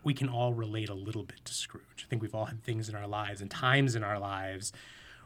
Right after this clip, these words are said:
where we've perhaps wanted to just go, "Ugh, <laughs>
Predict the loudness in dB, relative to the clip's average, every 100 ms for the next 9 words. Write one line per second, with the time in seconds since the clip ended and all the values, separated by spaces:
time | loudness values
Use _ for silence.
0 | 0 2 4 4 2 0 4 2 2 0
1 | 2 0 -2 -2 -2 -2 -2 0 -2 -4
2 | -8 -14 -20 -10 -8